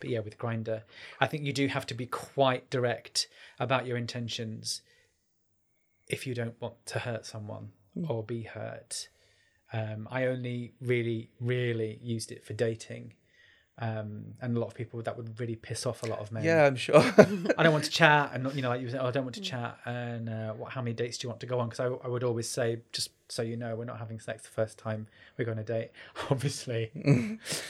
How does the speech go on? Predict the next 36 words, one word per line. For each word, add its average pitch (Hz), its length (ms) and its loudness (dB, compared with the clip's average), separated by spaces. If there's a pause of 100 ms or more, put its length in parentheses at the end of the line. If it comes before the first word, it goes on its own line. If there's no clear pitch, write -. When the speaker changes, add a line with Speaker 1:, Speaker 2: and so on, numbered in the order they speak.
(420)
Speaker 3:
Like, 139 120 4
Speaker 1:
you 131 80 0
know, 123 120 4
a 123 40 2
couple 156 220 6
Speaker 3:
yeah. 147 80 12
Speaker 1:
of - 40 2
drinks, 139 320 6
and 143 80 4
I 135 40 10
would - 460 2
just - 160 0
forget 180 240 4
that 156 160 8
rule 151 140 10
completely. 156 540 6
But 147 480 8
Speaker 2:
<laughs> - 0 -
Speaker 1:
that 170 220 12
was 151 120 6
the 156 100 12
rule. 143 460 12
Uh, 165 100 2 (140)
that 170 160 8
was 156 100 4
on 156 80 6
the 147 80 2
table 135 440 4
at, 123 60 -4
Speaker 3:
Mm. 135 280 -4
Speaker 1:
yeah, 139 100 0
at 120 140 -10
first. - 640 0 (440)
Speaker 3:
Yeah, 127 240 2 (120)
I, 123 160 -2 (200)
it's, - 520 -2